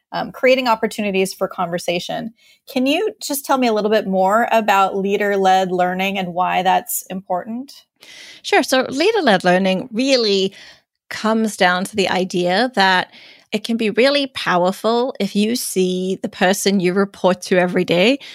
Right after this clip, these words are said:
Speaker 2: taking something seriously and trying to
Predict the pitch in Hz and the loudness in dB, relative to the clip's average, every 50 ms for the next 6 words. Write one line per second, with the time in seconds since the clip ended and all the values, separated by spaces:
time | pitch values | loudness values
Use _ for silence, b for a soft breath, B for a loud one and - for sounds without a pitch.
0 | B B B B - 233 247 240 285 254 262 - - 208 196 190 190 190 - 190 | B B B B 2 2 2 4 2 0 2 2 0 0 0 0 -4 -2 0 0
1 | 185 185 190 190 226 - - 262 294 285 - 196 190 185 - - - 180 180 180 | 2 2 2 2 0 -2 -4 -4 -4 -2 -2 -2 -4 -4 -4 -4 -2 -2 0 -2
2 | 180 190 - - 208 185 180 175 180 180 180 175 | -2 -4 -4 -2 -2 0 0 0 -2 -2 -4 -6